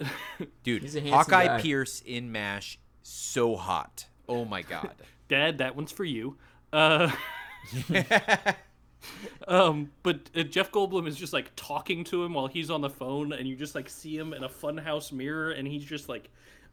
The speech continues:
Speaker 1: ranting and raving. Uh, yeah, it's, like, great,
Speaker 2: Yeah, he's
Speaker 1: and
Speaker 2: talking to himself.
Speaker 1: Yeah.
Speaker 2: Yeah, like, you, you get introduced to Jeff Goldblum at the party where he's talking shit about Leonard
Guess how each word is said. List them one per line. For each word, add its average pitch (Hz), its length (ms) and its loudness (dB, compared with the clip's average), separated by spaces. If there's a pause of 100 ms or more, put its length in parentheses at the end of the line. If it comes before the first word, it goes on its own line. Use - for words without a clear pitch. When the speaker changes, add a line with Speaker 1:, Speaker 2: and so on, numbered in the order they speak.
(140)
Speaker 1:
ranting 156 600 -4
and 131 160 -6
raving. 156 580 -6 (480)
Uh, 120 440 -2 (180)
yeah, 170 200 4
it's, 110 200 -8
like, 139 200 -2
great, 160 300 2
Speaker 2:
Yeah, 220 100 8
he's 143 180 0
Speaker 1:
and 135 60 -4
Speaker 2:
talking 185 320 6
to 151 80 0
himself. 135 800 2
Speaker 1:
Yeah. 214 280 8
Speaker 2:
Yeah, 139 160 2
like, 113 220 -2
you, 131 100 -2
you 127 280 -8
get 180 240 2
introduced 156 600 -4
to 123 60 -16
Jeff 117 220 -2
Goldblum 107 380 -2
at 104 160 -6
the 95 80 -10
party 95 480 -2
where 82 220 -8
he's 87 280 -10
talking 104 460 -4
shit - 420 -6
about 90 340 -6
Leonard 95 400 -8